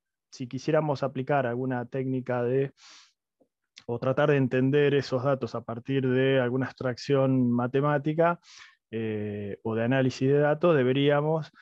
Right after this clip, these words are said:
eh, convertir esa,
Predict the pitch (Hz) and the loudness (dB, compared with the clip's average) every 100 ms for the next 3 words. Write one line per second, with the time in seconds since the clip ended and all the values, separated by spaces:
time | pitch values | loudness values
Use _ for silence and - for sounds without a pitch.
0 | - - _ 117 110 104 98 - - - | -20 -20 _ -2 -2 -2 -6 -10 -16 -20
1 | _ _ - 127 127 127 127 151 147 139 | _ _ -2 0 2 0 2 4 4 4
2 | 139 147 139 - 131 123 113 107 101 92 | 2 0 -2 -2 -2 0 -2 -4 -8 -14